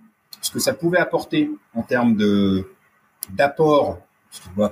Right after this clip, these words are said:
voyez ce que ça pouvait apporter en termes d'apport, ok, euh, sur, sur le plan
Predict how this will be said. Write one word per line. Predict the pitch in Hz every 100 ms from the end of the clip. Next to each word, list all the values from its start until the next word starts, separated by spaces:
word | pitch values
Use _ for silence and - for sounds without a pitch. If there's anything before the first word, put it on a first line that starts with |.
| -
voyez | 113
ce | 139
que | 98
ça | 98
pouvait | - 104
apporter | 104 101 - 110
en |
termes | 104 101
d'apport, | 98 95 143 180 190 _ - _ _ - -
ok, | 80 120 165 196 - - - _ -
euh, | 107 107 -
sur, | - - -
sur | - 165
le | 165 165
plan | 185 185 180